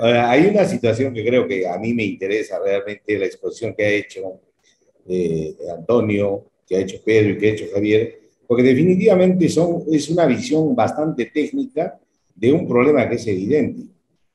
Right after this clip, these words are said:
Y voy a tratar de resumir algunas cosas que creo que es importante que las tengamos en cuenta. Primero, la mundialización de la economía, la globalización,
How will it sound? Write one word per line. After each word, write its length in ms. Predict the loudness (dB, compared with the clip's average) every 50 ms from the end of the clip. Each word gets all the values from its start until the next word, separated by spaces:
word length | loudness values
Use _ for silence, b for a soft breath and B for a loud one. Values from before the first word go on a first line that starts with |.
| _ _ _ _ _ _ _ _ _ _ _ _ _
Y 400 | -10 -8 -4 -4 -2 -2 -2 -4
voy 240 | -4 0 2 4 4
a 80 | 4 4
tratar 280 | 4 2 4 4 4
de 100 | 6 6 4 2
resumir 560 | 0 -4 -4 -6 -4 -2 0 0 -2 -4 -8 -14 _ _ _ _ _ _
algunas 460 | _ -8 -6 -6 -4 -2 -2 -2 -2 -2
cosas 260 | -2 -4 -4 -4 -8
que 100 | -8 -4
creo 160 | -2 -2 -2
que 60 | -2
es 100 | -4 -6
importante 460 | -6 -6 -4 -4 -2 -2 -2 -2 -2
que 80 | -4 -4
las 160 | -6 -8 -8
tengamos 400 | -8 -10 -6 -4 -2 -2 -2 -4
en 80 | -6 -6
cuenta. 400 | -4 -4 -4 -4 -6 -10 -14 -20 _ _ _ _ _ _ _ _ _ _
Primero, 540 | -2 0 2 4 4 4 2 0 -2 -6 -4
la 140 | 0 2
mundialización 760 | 2 4 4 4 4 2 2 2 0 -2 -2 -2 -2 -2 0
de 100 | 0 0
la 60 | 0
economía, 640 | 0 -2 -4 -6 -6 -4 -2 -2 0 0 0 0 0
la 100 | -2 -2
globalización, 920 | -2 -2 0 0 0 -2 -2 -6 -8 -8 -8 -6 -6 -4 -4 -6 -8